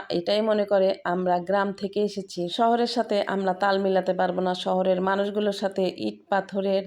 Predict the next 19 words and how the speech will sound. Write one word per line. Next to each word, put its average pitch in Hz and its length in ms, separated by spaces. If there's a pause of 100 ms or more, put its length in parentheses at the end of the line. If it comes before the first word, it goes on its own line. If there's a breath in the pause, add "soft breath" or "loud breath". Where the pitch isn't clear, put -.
দালান 180 360
কোটা 175 320 (760 loud breath)
গুলোর 190 280
সাথে 196 260
আমরা 180 320 (180)
চলতে 254 360
পারবো 190 320
না, 190 140
ফিরতে 202 400
পারবো 180 320
না, 185 140 (320)
এটাই 226 300
শহরের 180 440
মানুষগুলো 170 520
মনে 175 240
করে। 180 240 (440 loud breath)
আবার 180 320
যখন 185 300
আমরা 202 240